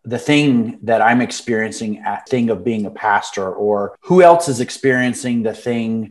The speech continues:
of being a spiritual director that are doing things that I'm doing? What are they going through?"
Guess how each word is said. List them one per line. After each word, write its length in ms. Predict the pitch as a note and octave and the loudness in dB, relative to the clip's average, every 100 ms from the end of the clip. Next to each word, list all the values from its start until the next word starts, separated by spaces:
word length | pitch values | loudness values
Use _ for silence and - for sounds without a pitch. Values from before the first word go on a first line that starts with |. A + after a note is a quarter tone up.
| - | -2
of 220 | A2 F#2+ | 0 2
being 240 | B2+ A#2+ | 2 2
a 40 | A2+ | -2
spiritual 440 | - A#2+ G#2+ G#2+ | -4 -2 0 -2
director 320 | G#2 G2 F#2 - | -2 -2 -4 -6
that 280 | A2+ B2 A#2 | 0 4 4
are 160 | A2 | 2
doing 340 | - C3 C#3+ A#2 | 0 2 2 0
things 460 | A#2+ A2+ G#2+ - _ _ _ | -4 -6 -8 -14 _ _ _
that 240 | - G#2+ - | -10 -10 -8
I'm 240 | A#2 C#3 | -2 0
doing? 220 | B2+ G#2+ G2+ | 0 0 0
What 200 | A2+ A#2+ | 2 2
are 60 | |
they 180 | A2+ C3 | 2 0
going 420 | A#2 G2 F2+ E2+ | -2 -8 -10 -14
through?" 320 | - F#2 E2 | -16 -10 -10